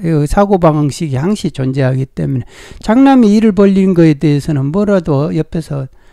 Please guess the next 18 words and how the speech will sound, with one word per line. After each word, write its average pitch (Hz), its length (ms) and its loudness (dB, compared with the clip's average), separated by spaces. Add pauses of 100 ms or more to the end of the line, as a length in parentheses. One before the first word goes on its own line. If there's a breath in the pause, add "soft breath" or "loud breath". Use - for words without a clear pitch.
안 156 240 -2
해줄기도 202 720 -2
그러고 131 300 -2
그러다 214 340 2
보면 160 340 0
계속 208 500 0
시건방지여가지고 156 1300 -2 (340 soft breath)
일 202 240 -2
벌리고 165 720 0 (400 loud breath)
자꾸 - 600 -4
자기 175 280 0
분수에 190 520 0
맞지 147 400 -2
않은 147 360 -2
행동들을 165 760 -2
많이 160 360 -6
하게 165 260 -6
되죠. 139 440 -6